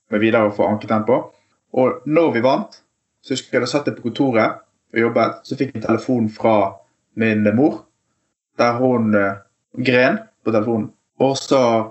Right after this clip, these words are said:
så skjønte jeg at det var, vi hadde fått svar da. Og da trodde jeg vi hadde fått, at vi tapte. Så jeg sank litt ned i stolen.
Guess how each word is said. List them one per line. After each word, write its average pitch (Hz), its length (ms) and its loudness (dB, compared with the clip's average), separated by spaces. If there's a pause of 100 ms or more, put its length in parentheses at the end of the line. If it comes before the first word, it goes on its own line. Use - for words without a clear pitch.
(340)
så 135 160 -4
skjønte 120 280 0
jeg 110 80 2
at 107 60 -4
det 110 60 -2
var, 101 340 0
vi 113 100 0
hadde 107 140 0
fått 107 140 -8
svar 104 240 0
da. - 40 -6 (720)
Og 127 120 2
da 131 80 2
trodde 107 200 0
jeg 127 80 2
vi 123 60 4
hadde 113 100 -2
fått, 110 280 -2
at 110 140 -4
vi 110 60 -2
tapte. - 380 -2 (260)
Så - 140 -4
jeg - 260 -4
sank 110 360 -4
litt 107 120 -2
ned 110 120 2
i 104 40 -2
stolen. 104 340 -2